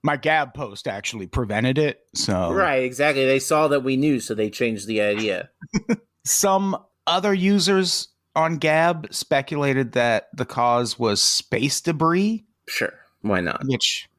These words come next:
Speaker 1: I think we'd notice space debris that <laughs> caused that kind of fucking damage.
Speaker 2: Maybe, maybe we did it. Maybe it was caused, but, but, like, I don't know what that's supposed to prove.
Speaker 1: Yeah.
Speaker 2: <laughs> Like, space debris lands on Earth every day. So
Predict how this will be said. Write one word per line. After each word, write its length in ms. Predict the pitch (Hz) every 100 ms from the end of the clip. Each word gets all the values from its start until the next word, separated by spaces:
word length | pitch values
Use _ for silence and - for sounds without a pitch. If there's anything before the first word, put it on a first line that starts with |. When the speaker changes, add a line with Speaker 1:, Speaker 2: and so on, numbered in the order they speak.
| _
Speaker 1:
I 140 | 117 131
think 220 | 139 127
we'd 180 | 135 98
notice 300 | 113 110 -
space 380 | - 113 104
debris 320 | - 95 95 104
that 120 | -
<laughs> 20 |
caused 360 | - 104 - -
that 200 | 127 -
kind 200 | 117 113
of 60 |
fucking 380 | - - - 101
damage. 560 | 90 92 98 95 - - _
Speaker 2:
Maybe, 520 | 175 180 240 247 262
maybe 360 | 233 156 214 311
we 120 | 480
did 280 | 440 539 494
it. 60 | 196
Maybe 220 | 254 339
it 160 | 359
was 240 | 294 349 320
caused, 300 | 294 269 214
but, 120 | 240 - 214
but, 140 | 254
like, 220 | 214 208 180
I 80 | 285
don't 200 | 320 294
know 160 | 302
what 220 | 294 269
that's 320 | 240 247 247 -
supposed 420 | 202 220 208 -
to 300 | 180 156 131 _ _ - _ -
prove. 680 | - 233 185 101 - - - _ _ -
Speaker 1:
Yeah. 220 | 143 -
Speaker 2:
<laughs> 200 | 240 220
Like, 420 | 226 - 196 190 - - -
space 440 | - 220 247 -
debris 320 | 240 254 247 226
lands 380 | 233 240 233
on 200 | 226 214
Earth 240 | 214 208 196
every 320 | 180 170 170
day. 320 | 143 151 - - _
So 920 | - - 160 - 147 135 131 131 127